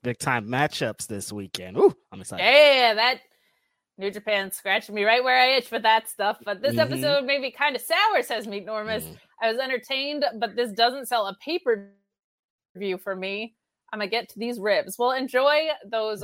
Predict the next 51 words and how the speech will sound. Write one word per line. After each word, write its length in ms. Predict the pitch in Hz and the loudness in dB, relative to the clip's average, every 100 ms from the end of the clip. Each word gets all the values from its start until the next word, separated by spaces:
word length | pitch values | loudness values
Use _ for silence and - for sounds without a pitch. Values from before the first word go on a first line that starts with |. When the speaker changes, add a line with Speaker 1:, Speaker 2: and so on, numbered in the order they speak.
| 175 | -10
Speaker 2:
ribs, 400 | 196 208 196 208 196 | -6 -6 -6 -4 -4
Speaker 1:
<laughs> 60 | 202 | -6
Speaker 2:
Meet 260 | 185 185 | -14 -14
Normus. 680 | 185 185 185 190 - 147 - - 123 - 117 | -10 -10 -8 -12 -12 -12 -12 -12 -16 -16 -16
We 360 | - 202 262 262 | -12 0 8 10
have 140 | 233 226 _ | 8 6 _
plenty 360 | 254 277 247 226 | 0 2 4 4
of 140 | 208 | 2
ribs 300 | 202 190 202 | 2 0 -2
going 280 | - 190 190 | -2 -2 0
on 160 | 185 | 0
over 240 | 180 175 185 - | -2 -4 -8 -4
here. 320 | 302 277 247 | 0 4 6
I'm 280 | 208 202 180 _ _ _ _ - | 4 0 -10 _ _ _ _ 0
busting 280 | 226 - | 0 0
Reg's 320 | 220 208 202 202 | 0 0 0 0
chops 320 | 247 202 - | 2 2 2
about 320 | 208 190 - | -2 -2 -4
cinema 720 | - 403 359 339 311 294 277 233 | -2 0 2 4 4 6 6 6
and 220 | 208 190 | 2 2
rapping. 600 | 277 277 262 262 247 233 | 4 4 4 2 2 2
Speaker 1:
Mm-hmm. 40 | |
Speaker 2:
It's 160 | 226 214 | 0 -2
gonna 180 | 233 214 | -2 0
be 140 | 202 | 0
a 100 | 202 | -2
fun 320 | 208 226 208 | 4 6 6
one, 240 | 190 196 196 | 2 -6 -2
but 320 | 208 208 - _ | 0 0 -4 _
Speaker 1:
Yeah. 320 | 110 113 214 110 208 208 | -6 -2 2 4 6 4
Speaker 2:
um, 220 | 202 - | 0 -8
we 220 | 226 277 | -6 -2
Speaker 1:
Meet 220 | 147 165 | 4 6
Speaker 2:
do 40 | 190 | 8
Speaker 1:
Normus 560 | 165 185 185 175 - | 8 8 8 6 6
being 260 | 147 160 156 | 4 4 6
named 240 | 151 147 | 4 4
Meet 200 | 139 147 | 2 0
Normus 400 | 127 135 139 131 | 2 2 2 0
and 120 | 123 117 | -2 -2
then 140 | 117 113 | -4 -4
eating 240 | 123 113 | -4 -4
a 60 | 110 | -4
bunch 260 | 110 110 | -4 -4
of 60 | 107 | -4
ribs. 360 | 113 113 101 | -2 -4 -6
Just 320 | - 135 127 - | -8 -8 -8 -14
living 400 | 107 147 131 104 | -6 -4 -4 -6
the 80 | |
gimmick, 380 | 87 98 87 82 | -8 -12 -12 -14
brother. 320 | - 87 85 | -14 -14 -14